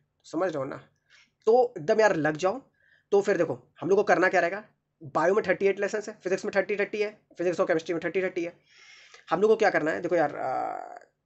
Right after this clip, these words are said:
पाँच से, मतलब, मंडे to सैटरडे हम लोग को क्या करना है, पढ़ना है, ठीक है। उससे रिलेटेड, जैसे मान लो आज हमने प्लान किया कि आज हम लोग पढ़ेंगे फिजिक्स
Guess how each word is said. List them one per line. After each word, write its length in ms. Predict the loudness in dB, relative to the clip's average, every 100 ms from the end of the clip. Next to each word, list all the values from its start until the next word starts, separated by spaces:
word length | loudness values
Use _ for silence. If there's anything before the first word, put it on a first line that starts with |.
| _ _ _ _ _ _ _ _ -2
पाँच 280 | 0 0
से, 180 | -2 -4
मतलब, 280 | 0 0 2
मंडे 440 | 0 4 4 4 2
to 100 | -2
सैटरडे 460 | 0 2 0 -2
हम 120 | -4 -4
लोग 80 |
को 60 | -2
क्या 140 | -2
करना 180 | -2 -4
है, 60 | -8 -4
पढ़ना 280 | -4 -2 -6
है, 220 | -8 -16 _ _ _ _ _
ठीक 80 | -4
है। 140 | -4
उससे 260 | -8 -2 0
रिलेटेड, 340 | 2 0 0
जैसे 180 | 0 2
मान 140 | 2 4
लो 80 |
आज 200 | 4 4
हमने 140 | 2 0
प्लान 280 | 2 2 0
किया 260 | -4 -8 -12 _ _
कि 80 | 2
आज 160 | 2 4
हम 80 | 2
लोग 120 | 2
पढ़ेंगे 380 | 0 2 0 0
फिजिक्स 640 | -4 -4 0 0 -2